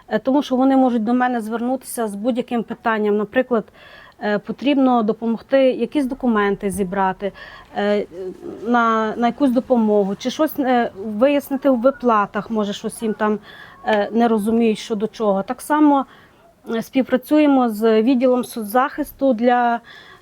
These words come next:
е, для того, щоб дітки вчасно оздоровлювалися.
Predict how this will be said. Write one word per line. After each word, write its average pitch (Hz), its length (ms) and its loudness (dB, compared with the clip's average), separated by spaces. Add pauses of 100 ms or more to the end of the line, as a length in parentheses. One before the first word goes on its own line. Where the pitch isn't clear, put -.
(120)
е, 214 80 -2
для 233 140 0
того, 285 200 0
щоб 233 220 -4
дітки 254 320 -2
вчасно 254 500 -2
оздоровлювалися. 196 1080 0